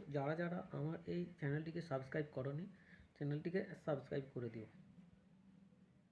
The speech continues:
এখানে একটা উদাহরণ দেওয়া আছে যে, "Calculate the median of the following distribution", মানে এই নিম্নলিখিত স্কোরটির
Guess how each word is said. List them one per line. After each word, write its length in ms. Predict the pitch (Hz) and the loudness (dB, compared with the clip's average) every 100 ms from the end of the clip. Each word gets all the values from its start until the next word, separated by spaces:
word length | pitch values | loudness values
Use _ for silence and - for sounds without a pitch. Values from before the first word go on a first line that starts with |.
| - _ _ _ _ _ - - - - | -20 _ _ _ _ _ -20 -20 -20 0
এখানে 280 | 170 196 226 | 4 8 8
একটা 180 | 220 240 | 10 10
উদাহরণ 540 | 175 175 190 202 214 | 10 8 8 8 10
দেওয়া 240 | 180 147 143 | 12 12 10
আছে 300 | 147 196 226 - - | 6 4 2 -2 -6
যে, 220 | 131 135 143 - | 2 6 6 8
"Calculate 800 | 151 151 - 208 233 - - 147 | 8 8 8 10 10 6 -2 6
the 120 | 165 | 8
median 400 | 156 143 160 185 226 - | 8 8 8 8 6 2
of 140 | 139 139 | 4 6
the 160 | 151 208 - - - - - | 8 8 6 -8 -20 -20 4
following 360 | 143 151 180 247 | 10 12 12 10
distribution", 720 | 160 139 - 123 120 117 - 117 - - - - - | 6 4 2 -4 -4 -4 -6 -10 -12 -20 -20 -16 0
মানে 220 | 139 180 | 8 10
এই 240 | 220 190 190 | 10 10 10
নিম্নলিখিত 540 | 180 180 185 175 202 | 10 10 10 8 8
স্কোরটির 640 | 208 - 175 170 123 139 | 6 8 6 8 4 2